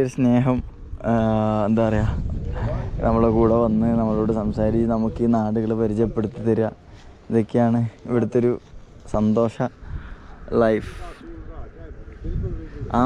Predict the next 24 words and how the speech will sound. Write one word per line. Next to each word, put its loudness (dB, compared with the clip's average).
മലൻ്റെ 2
മുകളിലൊക്കെ 2
വീടുകളുണ്ട് 4
കേട്ടോ. -4
പിന്നെ 4
അതാ 2
ഒരു 6
ഗ്രാമം, 2
അത് 0
ഇങ്ങനെയാണ് 4
ഓരോ 2
ഗ്രാമങ്ങൾ. 2
ഇതാ 2
ഈ -4
ഒരു 4
ഗ്രാമത്തിൻ്റെ 0
ഒരു 0
രൂപം 4
ഞാൻ 4
കാണിച്ചു 0
തരാം. 0
ഇതൊരു 6
ഗ്രാമമാണ്. 2
കണ്ടോ, 6